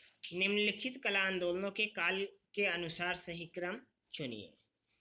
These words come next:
इसमें कला आंदोलन के नाम दिए हुए हैं जिनके कला को करना है। तो इसमें जो था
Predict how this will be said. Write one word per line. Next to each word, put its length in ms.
इसमें 340
कला 220
आंदोलन 420
के 120
नाम 300
दिए 220
हुए 240
हैं 220
जिनके 480
कला 220
को 80
करना 240
है। 120
तो 380
इसमें 400
जो 240
था 220